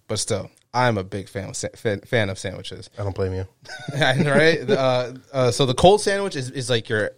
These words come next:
Speaker 1: average, uh, average sandwich in the sense of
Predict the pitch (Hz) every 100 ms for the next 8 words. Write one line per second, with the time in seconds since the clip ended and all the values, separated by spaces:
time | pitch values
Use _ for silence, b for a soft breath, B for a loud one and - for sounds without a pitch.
0 | - 117 110 113 104 - 107 104 101 101
1 | - _ 117 113 107 113 95 90 - B
2 | B 139 156 175 165 160 131 120